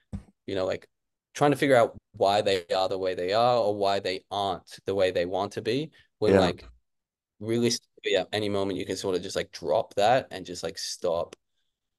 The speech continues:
Speaker 1: clinging to, like, caring about something really particular.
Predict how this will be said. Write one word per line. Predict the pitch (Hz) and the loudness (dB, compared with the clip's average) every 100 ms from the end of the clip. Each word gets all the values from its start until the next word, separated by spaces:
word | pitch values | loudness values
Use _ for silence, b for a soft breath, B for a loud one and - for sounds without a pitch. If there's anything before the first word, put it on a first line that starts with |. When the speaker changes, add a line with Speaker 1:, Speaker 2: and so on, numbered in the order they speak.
| - | -14
Speaker 1:
clinging | - 98 92 92 92 90 | -8 -4 -4 -4 -6 -12
to, | - 87 | -10 -8
like, | 76 - | -8 -10
caring | - 101 95 92 90 | -12 -8 -6 -6 -8
about | 87 87 | -8 -8
something | - 80 71 _ 90 - 95 110 123 | -10 -14 -16 _ -14 -10 -10 -12 -14
really | 98 90 90 90 | -10 -8 -6 -8
particular. | - - 87 - 92 107 | -12 -12 -10 -6 -4 -4